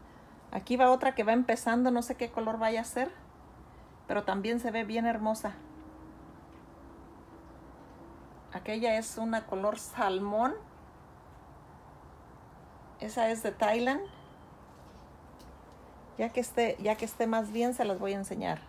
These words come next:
Allí va otra, miren. Miren qué floresota. Es de la colección de la señora. Aquella naranja también.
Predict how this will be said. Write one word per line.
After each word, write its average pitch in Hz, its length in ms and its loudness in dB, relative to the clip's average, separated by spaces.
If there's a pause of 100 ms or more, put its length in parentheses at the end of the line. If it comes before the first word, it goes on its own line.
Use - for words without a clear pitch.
(100)
Allí 196 200 -4
va 190 160 -2
otra, 180 220 -4
miren. 170 320 -6 (1600)
Miren 220 260 0
qué 220 100 -2
floresota. 190 560 -4
Es 196 120 -4
de 220 80 0
la 208 140 -2
colección 185 420 -4
de 196 80 -2
la 180 100 -2
señora. 208 540 0 (1080)
Aquella 208 380 0
naranja 196 460 -2
también. 208 560 0